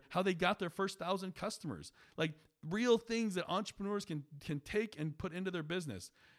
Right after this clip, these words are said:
And I looked at, I looked at back at him. I said, "You know what? I'll even do better than that." I said,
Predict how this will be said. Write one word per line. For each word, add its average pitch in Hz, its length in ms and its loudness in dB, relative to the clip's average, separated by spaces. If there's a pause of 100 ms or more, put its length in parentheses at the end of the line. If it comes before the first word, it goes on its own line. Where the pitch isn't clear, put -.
And 127 100 -2
I 143 160 6
looked 156 220 2
at, 151 80 2
I 151 40 4
looked 160 200 2
at 147 120 -2
back 151 200 0
at 143 80 0
him. 160 140 2
I 139 80 2
said, 135 180 -2
"You 127 80 4
know 131 60 4
what? 156 140 6
I'll 151 120 2
even 156 140 0
do 110 120 0
better 131 240 2
than 90 160 -6
that." 110 180 -4
I - 500 -20
said, 120 200 2